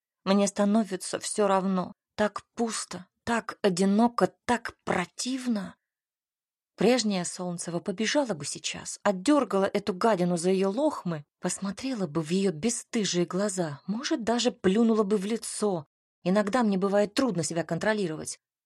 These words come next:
А Сорикову точно прописала бы хук правой, чтобы знал, как дурить мне голову, высказала бы всё и на прощание выдала бы поджопник обоим. А сейчас просто захотелось улыбнуться.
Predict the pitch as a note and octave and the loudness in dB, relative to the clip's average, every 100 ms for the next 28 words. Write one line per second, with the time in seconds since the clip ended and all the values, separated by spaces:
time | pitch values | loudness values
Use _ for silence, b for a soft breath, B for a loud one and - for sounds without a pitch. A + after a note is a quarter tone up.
0 | _ - F3+ - B3 A3+ G3 G3+ G3+ - | _ -2 -2 0 0 0 0 -2 0 4
1 | A#3 - F#3+ F3+ F3+ F#3+ A3+ F#3+ F3 F#3+ | 4 4 -2 -2 -4 -4 -2 0 0 -2
2 | - G3+ - - A3 C4+ C4 D3+ - E3+ | -4 -8 -8 -6 -4 -4 -4 -4 -4 -2
3 | G3+ F3 G#3 G3 D3+ E3+ D#3+ G3 F#3 G3 | 0 2 2 2 0 -4 -2 -2 -2 0
4 | A#3 G#3+ B3 F#3 D#3+ B B E3 E3+ D#4 | 0 4 4 4 2 B B -4 6 6
5 | - F#3 F#3 F3 F#3 - - - A3 F3 | 6 0 2 2 0 -4 -8 -4 -2 -2
6 | - _ F3+ F#3+ G3+ F#3+ - C#4+ G#3+ D3+ | -4 _ 0 0 0 -4 -2 0 -2 -2
7 | E3+ G#3 F#3+ E3+ E3+ - G3 D3 C#3 A3 | -2 0 2 2 0 0 -4 -2 0 0
8 | F#3 D3+ D3 - B - F3+ D#3 B3 G3+ | 0 -4 -12 -16 B 2 2 4 6 6
9 | D#3+ D3 _ _ _ _ - - F#3 - | 4 -4 _ _ _ _ -10 -6 -4 -4
10 | A3+ A3+ - _ _ _ - G3 B3 - | -6 -10 -12 _ _ _ 0 2 4 0
11 | F#3+ E3+ F3+ F#3+ F#3+ G#3 F#3+ - - E3 | -4 0 0 -2 -2 -4 -4 -6 -8 -8
12 | E3+ F3+ F3 D3+ - - | -6 -6 -8 -8 -14 -18